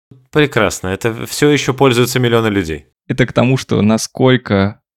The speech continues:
Speaker 2: ну, насколько важно было эти имейлы отправлять. Н-, наверно, важно. Там, может, кому-то про грин-карту результаты высылают этими имейлами, там, или так жизни меняет, знаешь. Но,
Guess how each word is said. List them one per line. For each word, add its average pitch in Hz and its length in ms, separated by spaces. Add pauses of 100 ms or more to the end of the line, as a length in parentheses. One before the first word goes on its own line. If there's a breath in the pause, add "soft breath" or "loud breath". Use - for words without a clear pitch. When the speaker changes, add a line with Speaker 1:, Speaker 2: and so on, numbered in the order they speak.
(300)
Speaker 2:
ну, 110 240
насколько 110 480
важно 98 560
было 101 280
эти 92 260
имейлы 104 380
отправлять. 90 640 (120)
Н-, - 420
наверно, 101 520
важно. 95 400
Там, 87 200
может, 95 180
кому-то - 400
про - 180
грин-карту 92 600
результаты 90 560
высылают 90 540
этими 90 320
имейлами, 92 640
там, - 220
или 90 160
так 92 220
жизни 101 320
меняет, 90 420
знаешь. 90 320
Но, 92 400